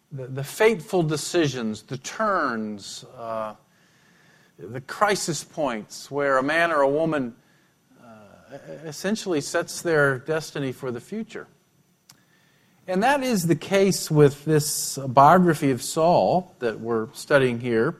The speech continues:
this, uh, winter. Uh, and we're at one of those fateful moments tonight. Actually, we'll be going through chapters thirteen and fourteen, kind of some of the highlights of them tonight, where they,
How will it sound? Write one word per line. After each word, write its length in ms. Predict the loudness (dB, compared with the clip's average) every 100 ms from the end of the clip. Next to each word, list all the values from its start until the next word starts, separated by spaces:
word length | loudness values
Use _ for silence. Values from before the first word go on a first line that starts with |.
| -10
this, 280 | -10 -10 -10
uh, 240 | -10 -10
winter. 480 | -6 -4 -2 0 -2 -4 _ _ _ _ _ _ _ _ _ _ _ -20 -20
Uh, 180 | -20 -20 -20 -20
and 200 | -12 -4
we're 180 | -2 -2
at 300 | 2 0 2
one 180 | 0 0
of 120 | 2
those 300 | 4 4 4
fateful 680 | -2 0 4 4 2 0 2
moments 720 | 2 2 -2 -4 -14 -16 -16
tonight. 500 | -14 -10 -2 0 -2 -6 _ _ _ _ _ _ _ _ _
Actually, 440 | 2 2 2 2
we'll 120 | 4 4
be 140 | 4
going 320 | 4 4 4
through 340 | 0 -2 -2 -4 -10 -6
chapters 420 | -2 -2 -4 -2
thirteen 380 | 2 2 2 -2
and 120 | -2
fourteen, 680 | 4 4 4 0 -4 -2 -4
kind 180 | -8
of 140 | -10 -10
some 160 | -10
of 80 | -8
the 40 | -8
highlights 560 | 0 0 2 -2 -2
of 140 | -4 -4
them 160 | -6
tonight, 420 | -8 -8 -4 -4
where 200 | 0 2
they, 240 | 6 4